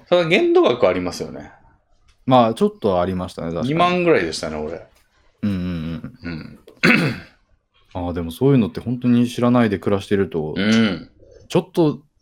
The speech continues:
Speaker 2: ともすれば僕は未だに現金を使っていたかもしれないと思うと。
Speaker 1: ああ。でもあれね、なんか、クレジットカード経由で使えないとこもありますよね、ペイペイ。
Speaker 2: えー、そんなのもあるんですね。
Speaker 1: はい。なんか、出前館とか無理でしたね。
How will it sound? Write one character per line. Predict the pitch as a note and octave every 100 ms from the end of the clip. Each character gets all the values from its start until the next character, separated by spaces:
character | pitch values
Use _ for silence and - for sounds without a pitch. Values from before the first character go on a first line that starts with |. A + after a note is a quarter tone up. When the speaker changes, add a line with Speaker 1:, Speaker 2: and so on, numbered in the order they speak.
| _
Speaker 2:
と | -
も | G3+
す | C3+ G2+
れ |
ば | F#2
僕 | F#2 F2+
は | G2
未 | F#2+ G#2+
だ | A#2
に | G2+
現 | G#2+ G#2
金 | - G#2
を |
使 | E2 - F2+
っ |
て | G2+
い |
た | F#2+
か | F#2
も | F2
し | -
れ | E2+
な | E2
い | D#2+
と | D#2
思 | D#2 E2
う |
と。 | - B1+ - -
Speaker 1:
あ | F2+ F#2+ F#2+ F2+ F2 E2 E2
あ。 | _ _ _ -
で |
も | B2+ B2+
あ |
れ | B3+
ね、 | C4+ A#3 G2
な | F#2
ん | A#3
か、 | - E2
ク | -
レ | D4 D4+
ジ | C#4+
ッ | -
ト | A#3+
カ | A#3+ A3
ー | B2
ド | A2+ A2+ A2 - - _ - - _ _ _
経 | - E3+ C3
由 | G2 F2+ E2 - -
で | C3 B2
使 | - - F3+ F3+
え |
な | F3 E3
い |
と | D3+
こ | D3+
も | F2
あ |
り | E2
ま | E2
す | -
よ | -
ね、 | D#2
ペ | E2+
イ | D#2+
ペ | D2 - _ _ _ _ _
イ。 | G2+
Speaker 2:
え | A2 B2
ー、 |
そ | B2
ん | E3+
な | G3+
の |
も | F#2
あ | E2+
る | F#2
ん |
で | C#2+
す | -
ね。 | - -
Speaker 1:
は | F2+ D#2 D#2 - -
い。 | A2
な |
ん | A#2+
か、 | F#2
出 | F#2+ E3+
前 | C4 C4+
館 | G2+ F2+
と | -
か | F2
無 | F#2+
理 | E2
で | D2+
し |
た | -
ね。 | -